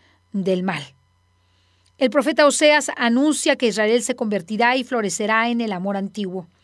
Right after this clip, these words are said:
Isaías, en medio de las decepciones del reinado de Ezequiel, anuncia la venida del Mesías. Miqueas, por ejemplo,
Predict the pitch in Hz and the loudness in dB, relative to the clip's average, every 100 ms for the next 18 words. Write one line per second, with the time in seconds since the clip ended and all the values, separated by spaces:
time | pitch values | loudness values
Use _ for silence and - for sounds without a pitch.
0 | _ _ _ - 220 269 285 277 240 226 | _ _ _ -8 -2 2 2 2 0 0
1 | 247 262 226 196 180 214 - 254 254 254 | 2 2 0 -2 -4 -8 -4 0 0 0
2 | 214 190 190 190 220 233 202 180 170 202 | -2 -4 -4 -2 0 0 -2 -4 -6 -4
3 | 277 254 254 _ - - - 254 294 311 | 2 2 0 _ -20 -20 -4 0 2 2
4 | 302 233 202 196 220 214 220 - 285 254 | 2 2 -2 -2 -4 -4 -6 -4 -6 -6
5 | - _ _ _ _ _ 220 202 208 233 | -12 _ _ _ _ _ -4 -2 0 2
6 | 277 - 214 180 214 202 294 | 0 -2 -10 -8 -6 -2 -2